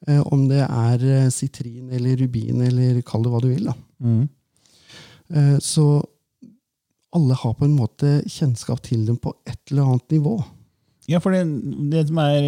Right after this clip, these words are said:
Speaker 2: litt spesielt da med krystaller og steiner, eh, som vi snakker om nå, det, det er jo at de har en viss frekvens. De,
Speaker 1: Ja.
Speaker 2: de, altså alt,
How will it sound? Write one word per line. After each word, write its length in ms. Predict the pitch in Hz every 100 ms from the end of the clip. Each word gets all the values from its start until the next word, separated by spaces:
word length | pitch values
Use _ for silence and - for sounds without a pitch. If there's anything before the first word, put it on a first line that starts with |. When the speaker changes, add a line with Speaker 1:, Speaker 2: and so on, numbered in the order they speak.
| 143
Speaker 2:
litt 260 | 135 120
spesielt 480 | - 131 117 127 123
da 100 | 110
med 300 | 104 107 110
krystaller 460 | - 107 - 95 98
og 80 | 98
steiner, 460 | 123 107 95 98 107 107 104
eh, 40 |
som 160 | 101 107
vi 60 | 101
snakker 300 | 110 - 101
om 80 |
nå, 140 | 98 107
det, 140 | 107 107
det 80 | 117
er 160 | 120 95
jo 60 | 92
at 100 | _ _
de 140 | 110 101
har 240 | - 95
en 100 | 104
viss 260 | 92 - -
frekvens. 720 | - - 113 - 101 98 -
De, 100 | 107
Speaker 1:
Ja. 80 | 104
Speaker 2:
de, 160 | 117 127 - -
altså 200 | 131 131 -
alt, 360 | 123 131 143